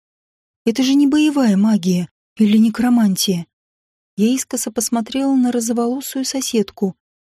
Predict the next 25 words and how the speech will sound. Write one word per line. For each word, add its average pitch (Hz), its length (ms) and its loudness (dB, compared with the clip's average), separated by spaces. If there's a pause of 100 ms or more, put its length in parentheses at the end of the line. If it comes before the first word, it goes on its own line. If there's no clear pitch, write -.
(340)
но 233 220 -2
та 349 160 0
слушала 311 480 -6
вполуха, 233 720 -2 (600)
разглядывала 220 720 0
ногти, 254 380 0
покрытые 262 520 -4
блёстками. 190 680 -2 (540)
Зато 208 320 -2
остальные 233 480 0
студенты 208 500 -2
явно 233 400 0
прониклись 240 600 -2
речью 240 300 -2
Клиффорда. 196 640 -2 (720)
К - 60 -14
своему 269 360 2
удивлению, 285 540 0
среди 214 340 -2
них 277 260 0
я 262 140 2
узнала 277 320 0
ещё 277 380 -2
одного 202 320 0
знакомого — 190 680 -2